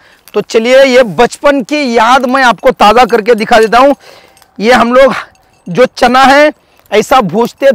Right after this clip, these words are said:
थे और खाते थे और उसको बोलते थे हम लोग हुड़ा, हुड़ा बोलते थे। तो आप लोग इसको क्या बोलते हैं, मुझे बताइए। देखो, ऐसा पूरा भूंज के लेते थे हम लोग और फिर ये जो चना है,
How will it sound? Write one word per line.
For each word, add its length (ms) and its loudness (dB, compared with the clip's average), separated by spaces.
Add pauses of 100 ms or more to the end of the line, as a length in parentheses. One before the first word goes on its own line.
थे 240 4 (400)
और 140 0 (100)
खाते 340 -2
थे 300 0
और 200 2
उसको 280 -2
बोलते 360 0
थे 140 0
हम 220 -2
लोग 220 0
हुड़ा, 280 2 (1600)
हुड़ा 360 2
बोलते 360 2
थे। 160 2
तो 120 -2
आप 340 2
लोग 200 0
इसको 260 -2 (160)
क्या 240 2
बोलते 300 0
हैं, 120 4
मुझे 240 0
बताइए। 560 2 (520)
देखो, 220 0
ऐसा 260 0
पूरा 400 -2
भूंज 300 -4
के 120 -2
लेते 280 0
थे 80 0
हम 180 0
लोग 220 0 (520)
और 160 0
फिर 200 -4
ये 180 2
जो 160 0
चना 380 -2
है, 220 0